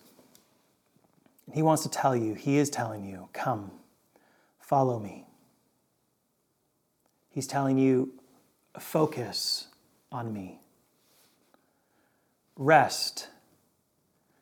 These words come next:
in me." See, Mary and Joseph marveled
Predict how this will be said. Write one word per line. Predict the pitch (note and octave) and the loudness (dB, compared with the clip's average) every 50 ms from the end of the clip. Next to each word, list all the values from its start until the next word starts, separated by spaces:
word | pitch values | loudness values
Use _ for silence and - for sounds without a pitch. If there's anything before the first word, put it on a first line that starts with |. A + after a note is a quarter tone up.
| _ _ _ _ _ _ _ _ _ _ | _ _ _ _ _ _ _ _ _ _
in | _ C3+ A#2+ A#2 | _ -12 -8 -6
me." | A#2+ A#2 G2 F2+ - - - _ _ _ _ _ _ _ _ _ _ _ _ _ _ _ _ _ _ _ _ _ _ _ _ _ _ _ _ _ _ _ _ _ _ _ _ _ _ _ _ _ _ _ _ _ _ _ _ _ _ _ _ _ _ _ _ _ _ _ _ _ _ _ _ _ _ _ _ _ _ _ _ _ _ _ _ - | -6 -6 -6 -8 -14 -18 -20 _ _ _ _ _ _ _ _ _ _ _ _ _ _ _ _ _ _ _ _ _ _ _ _ _ _ _ _ _ _ _ _ _ _ _ _ _ _ _ _ _ _ _ _ _ _ _ _ _ _ _ _ _ _ _ _ _ _ _ _ _ _ _ _ _ _ _ _ _ _ _ _ _ _ _ _ -14
See, | - B2 | -10 -6
Mary | A#2+ C3 C3+ C#3 C#3 | 0 4 6 6 6
and | C3 B2 | 6 6
Joseph | A#2 C3 B2+ B2 A#2+ - B2+ - - | 6 8 6 6 4 2 -2 0 2
marveled | B2+ B2 B2+ B2+ C3 C3 A#2+ A#2 A#2 A2+ A2+ A2+ A#2 | 2 6 8 10 10 10 8 6 2 2 2 0 0